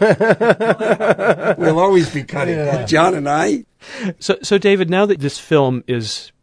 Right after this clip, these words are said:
Speaker 3: well, maybe it's not quite complete, but now that it's
Speaker 1: <laughs> We don't know if it'll ever be complete. We like tinkering.
Speaker 3: Uh,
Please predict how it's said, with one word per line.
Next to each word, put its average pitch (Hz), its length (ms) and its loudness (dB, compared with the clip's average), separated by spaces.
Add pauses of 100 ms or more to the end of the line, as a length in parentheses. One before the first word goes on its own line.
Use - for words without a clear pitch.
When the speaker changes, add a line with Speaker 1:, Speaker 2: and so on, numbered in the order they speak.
Speaker 3:
well, 131 240 -2
maybe 147 240 0
it's 147 120 -6
not 160 220 -2
quite 113 240 -4
complete, 110 460 -8
but 131 100 -2
now 175 180 2
that 196 80 0
it's - 200 -8
Speaker 1:
<laughs> 147 40 -20
We 170 60 -14
don't 147 160 -8
know 123 80 -2
if 107 80 -6
it'll 104 320 -10
ever 107 240 -8
be 107 160 -10
complete. 101 560 -12
We 110 80 -10
like 110 260 -8
tinkering. 92 640 -10
Speaker 3:
Uh, - 100 -20